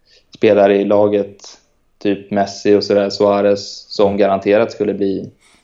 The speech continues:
besvikna. Det har ju Messi sagt själv också, när det ryktades om Real, att det skulle ju ställa på relation, liksom.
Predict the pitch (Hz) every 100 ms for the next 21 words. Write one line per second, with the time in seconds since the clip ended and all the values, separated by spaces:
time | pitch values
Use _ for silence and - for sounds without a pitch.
0 | _ - 104 101 85 120 - 107 101 -
1 | 92 - - 107 104 107 107 - - -
2 | 104 101 98 - 92 90 95 95 95 85
3 | 90 - - _ _ _ _ _ - 104
4 | - 104 101 98 104 101 101 98 101 92
5 | - 104 98 95 90 104 101 151